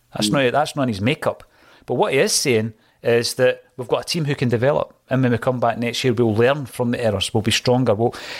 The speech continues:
Speaker 1: and, and he's mentioned a few times this anxiety. We, we don't really take that into account. We just think, if you're playing for Celtic, you're playing at that level, you know, you've got to be tuned in. And if you get a chance in front of goal against Real Madrid, put it away.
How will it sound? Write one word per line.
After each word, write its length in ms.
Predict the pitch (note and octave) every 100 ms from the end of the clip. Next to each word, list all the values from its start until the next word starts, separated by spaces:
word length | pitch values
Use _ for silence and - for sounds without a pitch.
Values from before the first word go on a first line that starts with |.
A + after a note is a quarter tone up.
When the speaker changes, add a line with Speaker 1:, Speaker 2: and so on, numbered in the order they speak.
| -
Speaker 1:
and, 220 | D#3+ D#3+
and 120 | - D#3
he's 140 | C3+
mentioned 360 | D#3 G#3+ G#3+ D#3+
a 60 |
few 180 | - F3+
times 460 | F#3+ A#2+ A2+ C3+ - _ _
this 200 | - -
anxiety. 680 | D3 C#3+ D3+ F#3 G#3+ E3+ A2 _ _ _ _ _ _ _ - -
We, 140 | C#3 D#3+
we 100 | D3
don't 200 | F3 G3
really 180 | F3+ E3
take 220 | - D#3+
that 140 | D3
into 100 | C3+
account. 300 | A#2 - B2
We 80 | A#2
just 180 | C#3+ -
think, 160 | C3 A2+ - - -
if 80 | A2+
you're 60 |
playing 200 | G#2+ F#3
for 120 | - C#3+
Celtic, 420 | - B2+ - B2+
you're 120 | A2
playing 200 | D#3 D#3
at 60 | B2
that 180 | A#2+
level, 360 | A#2 A2 A2 - - _ _ -
you 80 | A2+
know, 180 | F#2+ - _ _
you've 140 | A#2+
got 160 | A#2+ D#3+
to 60 | B2+
be 120 | A#2+
tuned 320 | - G#2+ G2+
in. 140 | E2+ - _ _ _
And 120 | C#3 C3
if 80 |
you 80 | B2+
get 180 | C3 B2+
a 40 |
chance 480 | - D#3 D#3+ C#3+ - - _ -
in 80 | D3+
front 240 | - D3
of 80 | C3
goal 160 | C3 A#2+
against 280 | A#2+ A2+ -
Real 140 | A#2
Madrid, 360 | A2 B2 A2+ - _
put 160 | - G#2+
it 100 | A2
away. 300 | A2+ F#2+